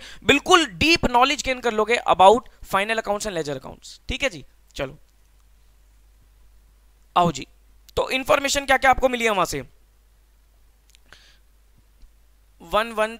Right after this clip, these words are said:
टू थाउजेंड एटीन, ये आपकी ओपनिंग डेट ले लो, ठीक है जी, और इकतीस बारह अठारह ये आपकी क्लोजिंग डेट ले लो, ठीक है जी। उसने वैसे भी दो हज़ार अठारह बोला है, तो दो हज़ार अठारह बोला है, तो ये कैलेंडर ईयर हुआ।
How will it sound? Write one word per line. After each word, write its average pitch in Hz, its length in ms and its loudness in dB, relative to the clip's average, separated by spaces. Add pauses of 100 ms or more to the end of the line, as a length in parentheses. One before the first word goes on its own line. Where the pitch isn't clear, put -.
टू 208 160 -6
थाउजेंड 196 340 -4
एटीन, 151 360 -8 (360)
ये 175 100 -4
आपकी 208 280 0
ओपनिंग 208 460 -4
डेट 214 180 -4
ले 220 100 -4
लो, 233 140 -4 (240)
ठीक - 160 -8
है 214 60 -6
जी, 165 160 -12 (420)
और 175 300 -4
इकतीस - 540 -8
बारह 170 220 0
अठारह 143 520 -6 (240)
ये 170 120 -8
आपकी 175 240 -2
क्लोजिंग 151 340 -8
डेट 143 180 -8
ले 139 80 -8
लो, 127 120 -12 (100)
ठीक - 120 -10
है 101 60 -6
जी। 143 140 -14
उसने 190 240 -12
वैसे 190 200 -4
भी 202 80 -6
दो 196 120 -2
हज़ार 202 160 0
अठारह 190 220 0
बोला 196 180 -2
है, 202 40 0
तो 220 200 -4 (640)
दो 190 140 4
हज़ार 254 180 6
अठारह 254 320 6
बोला 240 200 6
है, 170 80 8
तो 226 160 -4
ये 254 120 0
कैलेंडर 240 480 0
ईयर 247 160 2
हुआ। 196 260 6